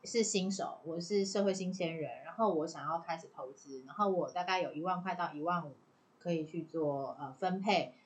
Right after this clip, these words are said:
他就问他说：“那我节目的这个钱要放哪里？要放美股还是台股？”然后那个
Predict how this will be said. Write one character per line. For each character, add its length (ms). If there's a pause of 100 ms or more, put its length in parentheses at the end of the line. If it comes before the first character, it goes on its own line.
他 100
就 80
问 120
他 120
说 220
：“那 180
我 60
节 180
目 140
的 60
这 80
个 80
钱 180
要 140
放 200
哪 120
里？ 100
要 80
放 160
美 140
股 140
还 100
是 80
台 180
股？” 960
然 80
后 140
那 120
个 380